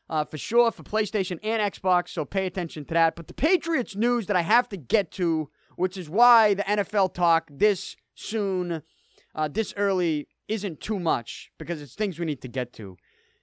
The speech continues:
Julian Edelman has a thumb injury. He had a brace on his left thumb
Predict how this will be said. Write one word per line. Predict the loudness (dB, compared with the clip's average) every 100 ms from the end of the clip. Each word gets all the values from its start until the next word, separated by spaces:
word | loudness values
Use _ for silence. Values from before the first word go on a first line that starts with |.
| _ -14
Julian | -2 0 2 0 -2 -2 4
Edelman | 6 6 4 -6 -16 _ _ _ _ _ _ _ _ _ _ _ _ _ _ _ _ 0
has | 2 2
a | 0 0 4
thumb | 6 4 -2
injury. | -4 -4 -8 -12 _ _
He | -2 2
had | 2
a |
brace | 0 0 6 6 6 -2
on | 0 0
his | 0 -2
left | 0 2 0 2
thumb | 6 8 6 0